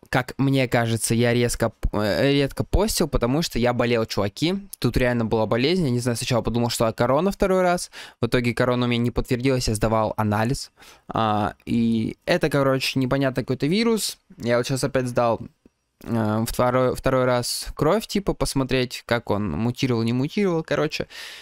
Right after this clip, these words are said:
неважно. Было хуёво мне, чуваки. Тридцать секунд прошло с начала видео, можно материться, и в фильме.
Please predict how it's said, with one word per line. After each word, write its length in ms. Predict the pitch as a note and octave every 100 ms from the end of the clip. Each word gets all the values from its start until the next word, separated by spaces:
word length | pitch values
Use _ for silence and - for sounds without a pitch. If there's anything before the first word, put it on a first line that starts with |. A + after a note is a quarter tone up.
| - -
неважно. 400 | D#3+ D3 B2+ A2+
Было 220 | B2+ G3+
хуёво 540 | F#3+ G3+ F#3 F3 C3 G#2
мне, 300 | G2+ - -
чуваки. 580 | - G2+ F2+ - - C#3+ - -
Тридцать 300 | B2+ - B2
секунд 300 | A#2+ A2+ A2+
прошло 300 | B2 - A#2
с 60 | A2+
начала 340 | A#2 B2 A2+
видео, 280 | C#3 E3 A2+
можно 260 | A2 B2+ B2
материться, 500 | A#2+ - C3 A#2+ E2+
и 60 |
в 40 | A2
фильме. 340 | - E3 F3